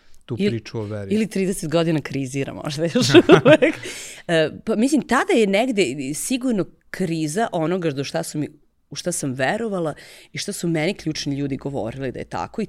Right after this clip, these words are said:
Speaker 2: dovedeno je u pitanje,
Speaker 1: Mhm.
Speaker 2: sigurno. I, i bit će par puta dovedeno u pitanje, e, a ko je taj Bog i kakav je to Bog.
Speaker 1: Mhm.
Speaker 2: E, međutim,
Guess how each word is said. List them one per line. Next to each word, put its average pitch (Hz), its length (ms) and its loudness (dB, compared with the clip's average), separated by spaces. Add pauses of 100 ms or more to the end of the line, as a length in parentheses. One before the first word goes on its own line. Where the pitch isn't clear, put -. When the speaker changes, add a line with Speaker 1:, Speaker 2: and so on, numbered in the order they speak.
(140)
Speaker 2:
dovedeno 165 520 0
je 160 60 0
u 131 60 -6
pitanje, 131 500 -8
Speaker 1:
Mhm. 139 100 -10 (320)
Speaker 2:
sigurno. 151 680 -6 (340)
I, 180 80 -6 (120)
i 202 80 -4
bit 262 260 0
će 240 120 -2
par 202 200 -2
puta 175 240 -6
dovedeno 156 460 -2
u 185 60 -4
pitanje, 156 480 -6 (280)
e, 143 120 -10 (840)
a 160 120 -8
ko - 160 -6
je 147 80 -4
taj 131 140 -6
Bog 131 200 -10
i 123 60 -14
kakav - 360 -8
je - 60 -10
to - 160 -8
Bog. 120 240 -4
Speaker 1:
Mhm. 127 140 -6 (560)
Speaker 2:
E, 139 220 -6 (240)
međutim, 170 640 -2